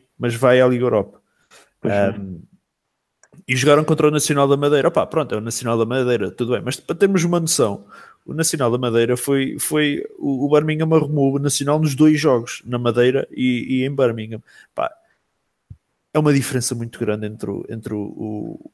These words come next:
Speaker 1: o futebol português e o futebol inglês. O campeonato português neste momento estaria a um nível do Championship. Tu poderias pegar num,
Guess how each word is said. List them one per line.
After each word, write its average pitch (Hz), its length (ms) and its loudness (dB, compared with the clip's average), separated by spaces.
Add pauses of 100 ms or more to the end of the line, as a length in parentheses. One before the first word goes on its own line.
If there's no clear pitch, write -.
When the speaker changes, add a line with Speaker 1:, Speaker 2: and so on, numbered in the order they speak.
(100)
Speaker 1:
o 120 80 -6
futebol 104 360 -2
português - 600 -6 (100)
e 120 100 -10
o 113 40 -8
futebol 107 500 0
inglês. 98 420 -6 (1040)
O 131 80 -14
campeonato 139 440 0
português 127 400 0
neste 131 260 -2
momento 123 220 -4
estaria 123 260 2
a 127 40 0
um 127 40 -2
nível 117 300 0
do 110 80 -6
Championship. 135 580 -4
Tu - 120 -12
poderias 135 420 -2
pegar 127 380 0
num, 127 300 -8